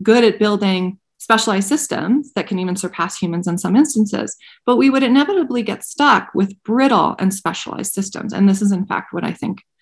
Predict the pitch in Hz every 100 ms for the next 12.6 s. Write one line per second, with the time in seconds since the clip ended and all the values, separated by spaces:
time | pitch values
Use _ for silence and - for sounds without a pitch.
0 | _ - - - - - 208 - _ _
1 | _ _ _ _ - 185 175 175 _ -
2 | 240 285 285 - - _ _ _ - 220
3 | 202 202 - 311 339 208 - 233 - 196
4 | 202 185 202 208 226 214 202 190 190 175
5 | 180 180 - 302 214 190 190 - 185 180
6 | 196 - _ _ - 190 175 196 _ -
7 | _ _ - - 214 196 208 208 180 -
8 | 202 - 415 - - - 214 - - _
9 | _ _ _ _ 208 214 285 277 262 247
10 | - - - 277 285 320 262 226 - 262
11 | 269 226 214 202 202 196 185 233 311 240
12 | 214 202 - 226 214